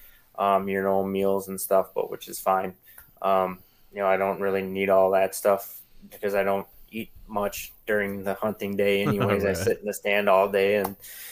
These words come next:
Speaker 1: and, uh, munch on snacks, basically, and then I'll try to eat a decent meal at night. So,
Speaker 2: Yeah.
Speaker 1: uh, but, you know,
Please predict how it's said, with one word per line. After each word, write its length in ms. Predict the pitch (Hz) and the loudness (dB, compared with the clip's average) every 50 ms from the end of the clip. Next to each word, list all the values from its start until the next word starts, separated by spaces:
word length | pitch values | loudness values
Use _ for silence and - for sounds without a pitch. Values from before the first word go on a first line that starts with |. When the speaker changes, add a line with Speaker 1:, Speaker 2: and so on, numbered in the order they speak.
| - - - _ | -18 -20 -14 _
Speaker 1:
and, 300 | 104 104 101 101 104 101 | -4 -4 -2 -2 0 0
uh, 120 | 101 98 98 | 0 0 2
munch 520 | 98 101 104 104 98 95 - - - - | 2 0 0 0 0 -2 -4 -10 -12 -12
on 300 | - 101 101 101 101 98 | -8 -6 -6 -6 -6 -6
snacks, 680 | - - - 104 101 101 98 95 95 - - - - - _ | -8 -6 -4 -4 -2 0 0 -2 -2 -4 -8 -14 -14 -4 _
basically, 580 | 104 101 101 - - 98 - - 104 98 101 | 2 2 2 0 -4 -10 -6 -2 -2 0 0
and 160 | 98 95 95 98 | 0 -2 -2 -2
then 120 | 95 95 | -2 -2
I'll 120 | 95 95 | -2 -2
try 200 | 95 - 104 98 | 0 2 2 2
to 60 | 95 92 | 2 0
eat 160 | 95 95 - | -6 -6 -6
a 40 | 95 | -6
decent 400 | 95 95 95 - - - - - | -6 -6 -10 -10 -10 -18 -18 -12
meal 240 | 95 95 95 95 92 | -8 -4 -2 -2 -2
at 120 | 92 - - | -2 -2 -4
night. 320 | 95 92 92 92 - - _ | -4 -2 -2 -2 -4 -6 _
So, 320 | - - 95 92 90 - _ - - - - - - - - | -8 -4 -4 -4 -4 -6 _ -20 -20 -20 -20 -20 -20 -18 -16
Speaker 2:
Yeah. 100 | 87 80 | -12 -10
Speaker 1:
uh, 280 | 85 92 92 87 90 90 87 _ _ _ _ _ | -10 -10 -8 -10 -10 -12 -14 _ _ _ _ _
but, 280 | 101 98 98 95 - - | 4 6 6 4 4 0
you 80 | 104 | 0
know, 280 | 101 98 95 95 95 | 4 4 4 2 0